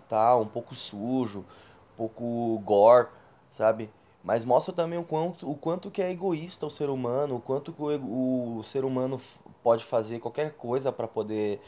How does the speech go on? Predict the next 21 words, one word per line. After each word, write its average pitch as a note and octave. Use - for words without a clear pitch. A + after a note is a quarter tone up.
sobreviver, A2+
pra A2
poder G#2
se -
dar A2
bem, G#2
pra G#2
poder, G2+
é, F#2+
cuidar A2
de G2+
si A2
próprio G#2+
e G#2+
foda-se, A2+
tá, -
sabe? G#2
Então, B2+
é -
um C#3+
filme D#3